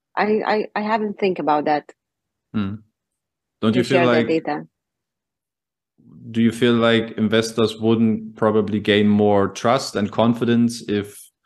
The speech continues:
Speaker 2: the platform would be more, um, outgoing in terms of their financial performance?
Speaker 1: To be honest, we never, uh, our investors never asked for that. So if they will start ask us for that,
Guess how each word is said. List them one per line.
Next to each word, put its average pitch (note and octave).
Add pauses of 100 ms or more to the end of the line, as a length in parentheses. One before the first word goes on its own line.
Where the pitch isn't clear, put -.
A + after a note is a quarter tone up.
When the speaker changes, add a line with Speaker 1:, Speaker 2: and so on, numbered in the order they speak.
(260)
Speaker 2:
the A#2
platform G#2
would G#2+
be G#2
more, G2 (200)
um, F2 (840)
outgoing B2+
in G#2
terms A2
of A2
their G2+
financial G#2+
performance? B2+ (1800)
Speaker 1:
To C4+
be C#4+
honest, E4
we B3+
never, A#3+
uh, G3
our A3+
investors B3
never A#3
asked G#3 (120)
for C#3+
that. - (220)
So E3
if F#3
they G3+
will G3
start F#3+
ask D#3+ (240)
us A3+
for A3+
that, C4